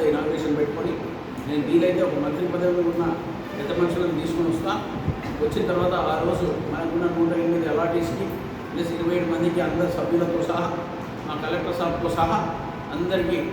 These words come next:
అలాట్ చేసే కార్యక్రమాన్ని మనం బెల్లంపల్లి ఒక మంచి వర్క్ అయినట్టు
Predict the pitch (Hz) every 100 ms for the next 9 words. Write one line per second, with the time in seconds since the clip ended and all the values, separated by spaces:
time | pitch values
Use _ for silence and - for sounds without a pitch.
0 | - 147 170 160 160 165 147 143 151 165
1 | 165 165 156 - - - 139 147 147 -
2 | 175 180 180 165 147 147 - - 165 -
3 | - - - - - 147 220 214 202 202
4 | 185